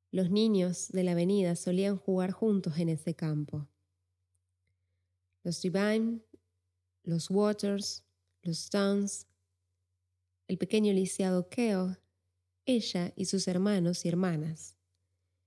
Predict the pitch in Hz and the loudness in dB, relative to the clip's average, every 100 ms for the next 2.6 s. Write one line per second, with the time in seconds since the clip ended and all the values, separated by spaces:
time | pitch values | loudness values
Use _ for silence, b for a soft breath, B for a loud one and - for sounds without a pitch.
0 | _ _ - 269 - 185 185 - - _ | _ _ -2 0 2 0 -2 -8 -16 _
1 | - 190 180 180 190 170 165 190 247 214 | -8 -2 0 2 0 0 -2 0 0 0
2 | - 170 156 147 151 147 | -4 -2 -2 -2 -4 -10